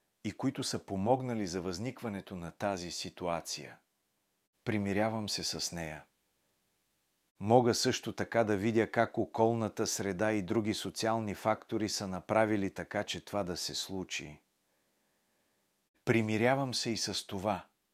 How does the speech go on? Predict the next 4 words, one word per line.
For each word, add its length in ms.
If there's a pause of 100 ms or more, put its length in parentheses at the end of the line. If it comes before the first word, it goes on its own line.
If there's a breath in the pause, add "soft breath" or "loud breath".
(520)
Виждам 480
всичко 440
това 300
ясно. 600